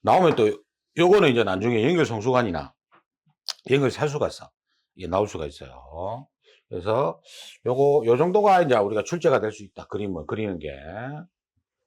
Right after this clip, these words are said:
예전에 이거 통으로 그렸는데 요즘 인원이 많아가지고 채점 못 합니다, 이거. 그래서 요즘은 안 나와요, 이게. 전체 그리는 건 안 나오니까.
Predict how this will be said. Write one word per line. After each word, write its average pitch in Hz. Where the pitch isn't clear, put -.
예전에 143
이거 147
통으로 220
그렸는데 156
요즘 156
인원이 226
많아가지고 98
채점 196
못 80
합니다, 151
이거. 69
그래서 85
요즘은 92
안 73
나와요, 95
이게. -
전체 156
그리는 110
건 82
안 67
나오니까. 92